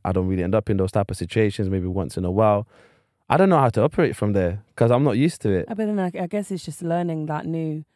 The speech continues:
Speaker 2: navigating that new. So I said a, a little while ago, like, a couple of years ago, I said I wanted to learn lessons. That's cool. I'm ha-,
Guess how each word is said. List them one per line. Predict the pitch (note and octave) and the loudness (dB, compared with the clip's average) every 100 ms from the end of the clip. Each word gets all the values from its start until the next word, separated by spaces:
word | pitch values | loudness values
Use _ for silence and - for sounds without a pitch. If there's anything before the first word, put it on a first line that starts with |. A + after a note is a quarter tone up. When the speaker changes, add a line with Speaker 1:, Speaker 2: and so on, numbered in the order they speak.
| _ _ | _ _
Speaker 2:
navigating | E3+ D#3+ E3 D#3+ D#3 | -6 -4 -4 -6 -6
that | D#3 D#3+ | -8 -6
new. | D#3 D#3+ A#3+ _ _ _ _ | -6 -6 -8 _ _ _ _
So | - G3 | -6 -2
I | G3+ A3+ | 0 -2
said | A3 | -2
a, | F3+ F3 F3 | -2 -2 -4
a | |
little | F3 E3+ | -4 -4
while | D#3+ E3+ | -2 -2
ago, | E3+ D#3 | -2 -4
like, | D3+ D3 | -6 -6
a | |
couple | E3 E3+ | -8 -6
of | |
years | E3+ E3 | -4 -4
ago, | D#3 | -4
I | D3+ | -4
said | D#3+ | -4
I | D#3+ | -4
wanted | D#3+ E3 - | -4 -4 -4
to | |
learn | D#3 E3 D#3 | -4 -4 -4
lessons. | D3+ D3+ D3 | -6 -8 -10
That's | D#3 - | -10 -10
cool. | - E3+ | -10 -10
I'm | E3+ D3 | -10 -10
ha-, | D3+ | -12